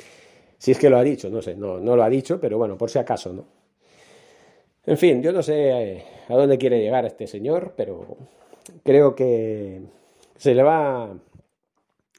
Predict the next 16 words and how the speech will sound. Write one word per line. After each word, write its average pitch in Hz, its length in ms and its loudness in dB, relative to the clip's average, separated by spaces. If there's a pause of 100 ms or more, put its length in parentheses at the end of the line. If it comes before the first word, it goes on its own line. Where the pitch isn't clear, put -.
(160)
a 113 300 -6
volver 113 320 -4
todo 120 220 0
en 98 160 -6
contra, 90 420 -4
¿no? 127 160 -16 (600)
Todas 113 180 4
estas 113 220 2
declaraciones 104 840 -2
tan 110 160 -6
de-, 110 100 -6
tan 101 600 -8 (460)
lamentables 107 960 0
que 98 80 -10
está 92 400 -8
realizando. 131 720 -2